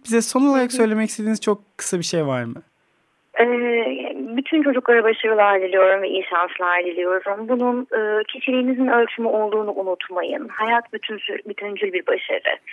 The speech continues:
Speaker 2: Ee, aile ilişkileriniz, arkadaş ilişkileriniz, hobileriniz, hayattan aldığınız zevk, e, sanattan aldığınız zevk, e,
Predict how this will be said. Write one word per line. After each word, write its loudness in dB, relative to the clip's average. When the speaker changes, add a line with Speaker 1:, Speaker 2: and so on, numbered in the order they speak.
Speaker 2:
Ee, -4
aile 4
ilişkileriniz, -2
arkadaş 0
ilişkileriniz, -4
hobileriniz, 0
hayattan -2
aldığınız 0
zevk, 6
e, 4
sanattan 0
aldığınız 2
zevk, 6
e, 0